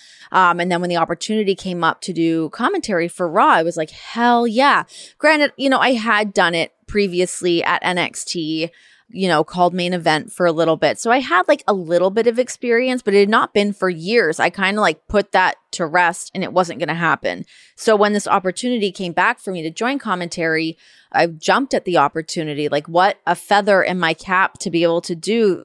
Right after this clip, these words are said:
through my career. Like, it was, it was awesome. I have the utmost respect for anyone doing commentary 'cause it's, like, moving parts, moving parts, so many different things happening. Things are changing. The shows are changing.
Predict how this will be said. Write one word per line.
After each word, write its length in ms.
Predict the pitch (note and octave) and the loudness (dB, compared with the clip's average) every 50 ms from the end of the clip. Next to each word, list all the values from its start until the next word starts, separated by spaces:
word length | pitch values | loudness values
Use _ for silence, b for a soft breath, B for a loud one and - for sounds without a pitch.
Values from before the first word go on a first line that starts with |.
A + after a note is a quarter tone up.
| _ _ | _ _
through 360 | - - G3 G3 G3 G3 G3 | -6 0 2 2 2 2 2
my 140 | G3 F3 E3+ | 0 0 -2
career. 460 | - - F#3 F3 F3 G#3+ A#3 A3 G3 | -2 -4 -4 0 2 4 4 4 4
Like, 220 | D#3 D#3 D#3 D#3+ | 4 2 0 -2
it 60 | F3 | -4
was, 180 | F3 F3 F3 E3 | -4 -4 -6 -6
it 120 | - D3+ | -6 -6
was 140 | F3 E3+ D3+ - - | -4 -4 -4 -2 2
awesome. 520 | E3 F#3 F#3+ F#3+ - - E3+ C#3 C3 D#3 - b b b b b b b _ - | 2 2 2 2 0 -4 -4 -4 -6 -8 -14 b b b b b b b _ 0
I 180 | F3 G3 A3 | 0 2 2
have 360 | A#3+ A3 G3 F#3+ F3+ E3+ C#3+ E3 | 4 4 2 2 0 -4 -8 -8
the 180 | F#3 F#3+ F3+ _ _ - | -8 -8 -8 _ _ 2
utmost 560 | G#3 G#3+ - - F#3 F#3+ E3 D3 E3 - - | 2 2 2 0 -2 -2 -2 -2 -2 -4 -4
respect 520 | F3+ E3 - - - D#3 C3 - _ - | -4 -4 -4 0 2 2 2 0 _ -10
for 220 | - - F3 E3+ - | -8 -4 -2 -2 0
anyone 440 | - F#3+ F#3+ G3 F#3 F3 D#3+ D3+ E3 | 0 0 0 0 0 0 0 0 -2
doing 220 | D#3 E3 D3 C3+ D3+ | -2 -4 -4 -4 -6
commentary 640 | - F3 D3+ C#3 C#3 C3+ D3+ - E3 D3 - B2+ | -6 -4 -2 -2 -2 -4 -6 -4 -4 -4 -4 -4
'cause 200 | C#3+ - F3 - | -6 -6 -6 -4
it's, 200 | F3 F#3+ - - | -2 -4 -4 -4
like, 220 | - C#3+ B2 C3+ - | -4 -4 -4 -4 -4
moving 340 | F3+ G3 G#3+ G#3 A3+ G#3+ F#3+ | -2 0 0 2 0 0 0
parts, 300 | F#3+ F3 E3+ A#3+ - - | 0 0 0 0 0 -2
moving 240 | G3 G#3 G#3 G#3 | -2 0 0 0
parts, 320 | F#3+ - E3 E3+ - - - | 0 0 2 0 0 0 -4
so 80 | - | -4
many 140 | A3 A3 A3+ | -2 0 0
different 240 | G#3 G#3+ A#3 A3 G#3+ | 0 0 -2 -4 -6
things 140 | G3+ G3+ - | -6 -6 -2
happening. 380 | F#3+ E3 E3+ - E3+ E3+ E3 | 0 0 0 -2 -4 -10 -8
Things 220 | E3 F#3+ G3+ G#3+ A3+ | -6 -4 -4 -2 -2
are 60 | A3 | -4
changing. 480 | G#3+ - - F3+ F3 F3 E3 E3+ D#3+ D#3+ | -4 -4 -6 -6 -6 -6 -8 -10 -10 -10
The 80 | E3 | -8
shows 280 | F3+ - A#3 A3 A3 G#3 | -6 -4 -2 -2 -2 -4
are 60 | F#3+ | -6
changing. 600 | F#3+ - F#3 F3 E3+ E3+ D#3+ E3+ D#3 D#3 D#3 D#3+ | -8 -8 -8 -8 -8 -6 -6 -6 -6 -8 -10 -12